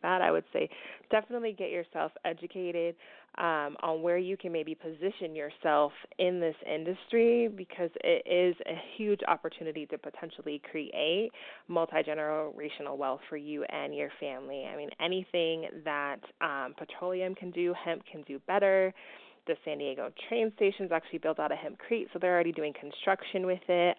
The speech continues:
I'm personally working on my own clothing line, um, to kinda, you know, do things a little bit more sustainably in the fashion industry, since it is running neck and neck with the oil industry out there for <laughs> being polluting on the planet. So really just, um,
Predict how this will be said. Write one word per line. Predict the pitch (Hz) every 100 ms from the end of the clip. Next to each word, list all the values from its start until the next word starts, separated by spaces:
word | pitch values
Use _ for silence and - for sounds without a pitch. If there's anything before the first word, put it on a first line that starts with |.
| -
I'm | 170 175
personally | - 175 - 170
working | 160 160 165
on | - 156 156
my | 151
own | - 147
clothing | - 208 208 208 208
line, | 196 190 185 185 - - - - -
um, | - 160 147 143
to | 147
kinda, | 160 156 139 147 _
you | 180
know, | 156 -
do | 165
things | 170 170
a | 165
little | 165
bit | 151
more | 156 160 -
sustainably | 156 - 202 190 185 190 185 180 - - - -
in | 190 208
the | 202
fashion | 185 185 185
industry, | 156 180 - 180 175 -
since | 156
it | 147 -
is | 170 175 190 185 165
running | 175 180 185
neck | 175 196
and | 185
neck | 180 - -
with | 202 202
the | 202
oil | 190 190 185
industry | 185 190 - 190
out | 180 180
there | 180 180
for | 190
<laughs> | 165
being | 220 262 247 226 - - -
polluting | - 202 196 185
on | 185
the | 190
planet. | - 185 185 -
So | 196 170
really | 202 240
just, | 190 180 - - -
um, | 170 143 139